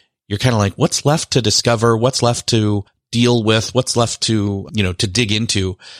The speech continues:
And sometimes it takes drilling down or going back to the essence like we did today. So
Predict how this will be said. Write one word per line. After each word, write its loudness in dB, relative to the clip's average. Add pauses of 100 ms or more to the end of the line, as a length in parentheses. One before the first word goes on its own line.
(120)
And 0
sometimes 0
it 0
takes 0 (260)
drilling 0
down -2
or 2
going 2
back -4
to -4
the -4
essence -4 (200)
like -2
we 0
did -6
today. -10
So -2